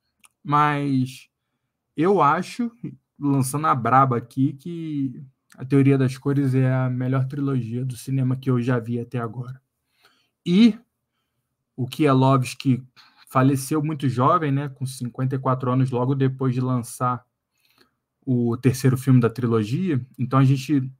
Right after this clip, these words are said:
não sabe o que, ele, ele poderia perder a mão, né, igual a gente viu vários diretores consagrados fazerem, mas ele tinha tudo pra se tornar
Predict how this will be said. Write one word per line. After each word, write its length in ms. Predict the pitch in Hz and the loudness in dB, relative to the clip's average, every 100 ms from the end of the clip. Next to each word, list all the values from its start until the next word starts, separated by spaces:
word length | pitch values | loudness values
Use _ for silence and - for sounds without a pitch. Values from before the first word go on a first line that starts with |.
| - | -6
não 260 | 139 151 | -2 -2
sabe 460 | 175 - 147 160 135 | -4 2 2 2 0
o 80 | 113 | -2
que, 180 | - _ 135 | -8 _ -6
ele, 160 | 117 131 | -6 0
ele 160 | 131 | 0
poderia 340 | 127 147 135 143 | 4 6 8 8
perder 360 | 135 135 135 | 8 8 10
a 80 | 143 | 8
mão, 240 | 123 147 185 | 8 4 4
né, 100 | 135 | 2
igual 220 | 131 135 | 4 4
a 20 | |
gente 260 | 131 131 120 | 4 0 0
viu 220 | 127 120 | 2 2
vários 460 | 123 131 139 127 | 4 4 4 2
diretores 500 | 110 120 113 - 120 | 0 -4 -4 -6 -8
consagrados 560 | - 127 131 117 120 113 | -8 -10 -8 -6 -8 -10
fazerem, 420 | 147 139 147 175 - _ _ _ _ _ _ _ _ _ | -10 -8 -8 -10 -20 _ _ _ _ _ _ _ _ _
mas 560 | 135 131 123 123 127 120 | -2 0 2 2 0 2
ele 140 | 127 | 0
tinha 240 | 131 - 170 | 0 -2 -4
tudo 280 | 135 139 147 | 0 -2 -2
pra 200 | 151 160 | -4 -4
se 120 | - | -4
tornar 880 | 170 127 120 117 135 135 127 127 | -4 -4 -2 -2 0 0 -2 -4